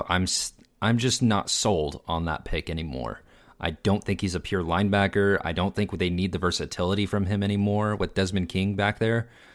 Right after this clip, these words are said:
So, I mean, to, to draft Simmons instead of, like, an Okudah or somebody like that, or your quarterback of the future, I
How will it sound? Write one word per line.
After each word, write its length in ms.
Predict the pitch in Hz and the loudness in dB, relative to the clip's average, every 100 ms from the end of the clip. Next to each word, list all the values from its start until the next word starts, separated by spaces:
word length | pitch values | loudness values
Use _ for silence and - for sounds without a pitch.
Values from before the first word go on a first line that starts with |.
| _ | _
So, 540 | - - 95 92 90 - | -10 0 2 4 2 0
I 100 | 87 | -2
mean, 400 | 90 90 87 90 - _ _ _ _ - | -2 0 -2 -4 -8 _ _ _ _ -8
to, 240 | - 104 | 2 2
to 140 | 95 98 | 2 0
draft 260 | 113 120 | 2 2
Simmons 520 | - 117 104 95 90 87 | 2 2 4 4 0 -2
instead 320 | 90 - 95 | -4 0 0
of, 140 | 82 | 0
like, 140 | 85 82 | -2 -2
an 60 | |
Okudah 580 | 73 71 - 87 87 95 | -4 -4 -2 0 0 0
or 100 | 95 | -2
somebody 320 | - 95 92 | -2 -2 0
like 200 | 90 90 | 0 0
that, 360 | 92 90 92 - - - _ | 2 2 0 -6 -20 -20 _
or 240 | 82 82 | 0 0
your 160 | 78 78 | 0 -4
quarterback 440 | - 98 87 85 | -2 0 2 0
of 40 | 90 | -2
the 60 | |
future, 560 | 80 101 92 113 107 104 - _ _ _ | -2 -2 0 0 0 -2 -10 _ _ _
I 100 | - | -8